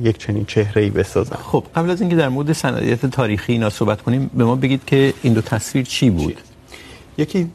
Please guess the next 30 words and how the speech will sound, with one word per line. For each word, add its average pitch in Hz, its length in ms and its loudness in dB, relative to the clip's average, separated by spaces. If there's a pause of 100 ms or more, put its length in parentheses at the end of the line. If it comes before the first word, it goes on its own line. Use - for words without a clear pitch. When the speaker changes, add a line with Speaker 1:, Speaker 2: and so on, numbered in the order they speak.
(100)
Speaker 1:
اه، 120 260 2
تصویری 143 480 0
که 139 100 0
از، 113 260 -2
اه، 110 360 6
سنت 110 520 0
دینی 113 400 2
زردشتی 107 720 0 (120)
میاد، 113 320 2
خود 110 200 -2 (120)
خیلی 127 280 0
محدود 107 480 0
هست. 107 200 -2
اطلاعاتی 110 440 0
که 110 80 0
ما 98 140 2
از، 104 160 -2 (180)
اه، 110 100 2
متون، 110 400 2
اه، 110 420 0
پهلوی 113 560 2
زردشتی 110 580 -2
داریم 104 280 2
در 107 180 2
مورد 107 460 2 (440)
اسکندر 117 500 0
به 110 240 2 (340)
ده، 117 140 2
اه، 113 800 0
بند 110 460 -4